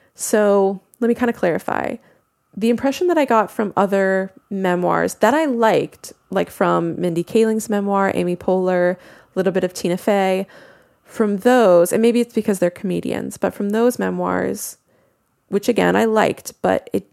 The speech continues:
did give a little bit like they are writing it for you, and there's something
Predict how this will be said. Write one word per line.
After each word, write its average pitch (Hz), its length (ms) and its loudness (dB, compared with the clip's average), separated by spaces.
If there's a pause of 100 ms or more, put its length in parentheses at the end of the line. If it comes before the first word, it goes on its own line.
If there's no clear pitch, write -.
(120)
did 247 280 2
give 226 140 2
a 214 60 0
little 190 260 -2
bit 190 180 -2
like 180 400 -2 (520)
they 196 200 0
are 185 140 2
writing 180 380 0
it - 180 -2
for 180 460 -2
you, - 460 -4
and 190 160 -2
there's 185 200 0
something 185 720 -4